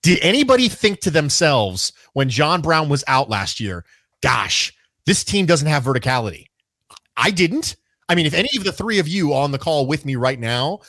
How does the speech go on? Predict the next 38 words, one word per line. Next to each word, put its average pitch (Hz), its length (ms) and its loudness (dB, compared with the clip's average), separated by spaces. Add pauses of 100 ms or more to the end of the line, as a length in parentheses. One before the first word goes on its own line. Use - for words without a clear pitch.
thought 208 380 0
that 101 300 -2 (280)
when 139 200 2
John 151 300 2
Brown 135 240 0
was 113 140 -2
out, 135 280 0 (100)
thought, 123 280 0
"Gosh, 143 300 -2
you 156 60 -2
know, 147 80 2
we're 143 160 2
really 156 180 2
missing 139 280 0
that 113 160 -2
dynamic 123 540 -2 (300)
over-the-top 127 640 2
speed 120 460 -2 (180)
receiver," 120 500 0 (360)
then 135 360 4
by 143 160 4
all 160 140 6
means, 170 320 2
speak - 340 -2
now 147 160 2
and 127 100 2
forever 127 260 2
hold 123 140 -2
your 117 60 0
peace. 214 220 -2
But - 200 -6
I 180 140 0
didn't 170 280 -6
think 202 220 -4
so. - 280 -2 (640)
So 170 240 2
for - 160 -2
me, 170 500 0